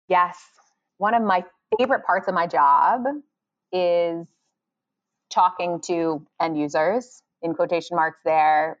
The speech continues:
but talking to people who are impacted or supported by the environments that we're working with. And whether that's in focus groups or surveys, I love getting the perspective of those who aren't focused in this area, but deeply impacted by it.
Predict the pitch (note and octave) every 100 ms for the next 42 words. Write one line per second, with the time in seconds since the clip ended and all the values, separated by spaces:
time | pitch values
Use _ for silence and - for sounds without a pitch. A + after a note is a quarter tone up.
0 | - F#3+ F#3 C#4 C#4 B3 G#3 F3+ F#3 E3+
1 | E3 F3 E3 D3 C#3+ - D3 D3 D3 -
2 | F3 E3 D#3 D3+ - E3 - E3 E3 D#3+
3 | E3+ D#3+ D#3 D#3 D3 D3 D3+ D#3 - D3
4 | D#3 D#3 D#3 - _ - D#3+ - D3+ D4
5 | _ - - - - G3 F#3 F#3 F3+ F#3+
6 | F#3+ F3 - F3 C4 C4 B3 A#3 G#3+ -
7 | - - - G3+ F#3 F3+ E3+ E3 E3 -
8 | - E3+ E3+ E3+ F#3 G3 G3 F#3+ E3 F3
9 | E3+ E3+ D#3+ E3+ - B3 C#4 A3+ G3+ F#3+
10 | F#3 F3 - G3+ A#3+ - A3+ B3+ B3+ A#3
11 | A#3 - A3 A#3 B3+ C4 D4 - - -
12 | F#3 D3 G3 A#3 A#3 G3+ F3+ F3 - -
13 | - D#3 - - - -